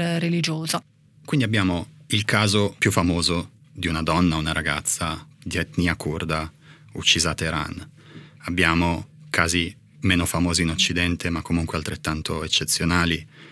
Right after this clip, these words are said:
Speaker 2: di, per esempio, come lei citava, una, una ragazzina, una bambina di quindici anni del Baluchistan, per cui letteralmente dall'altra parte del paese, violentata.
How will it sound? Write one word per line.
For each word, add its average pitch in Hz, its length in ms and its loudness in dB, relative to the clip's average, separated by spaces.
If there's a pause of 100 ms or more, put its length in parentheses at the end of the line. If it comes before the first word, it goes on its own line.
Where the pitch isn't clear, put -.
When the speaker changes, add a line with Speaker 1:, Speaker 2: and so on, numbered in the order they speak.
Speaker 2:
di, 85 340 2
per 82 140 -4
esempio, 80 360 -2
come 82 200 -4
lei 82 160 -2
citava, 85 460 0
una, 80 440 -4 (380)
una 85 140 0
ragazzina, 85 500 2
una 80 160 -2
bambina 82 320 0
di 85 100 0
quindici 82 400 0
anni 85 220 2
del 85 140 -4
Baluchistan, 82 680 0
per - 140 -10
cui 80 300 -2 (160)
letteralmente 117 840 4
dall'altra 90 420 -2
parte 85 280 -4
del 82 160 -4
paese, 87 560 -2 (440)
violentata. 87 840 0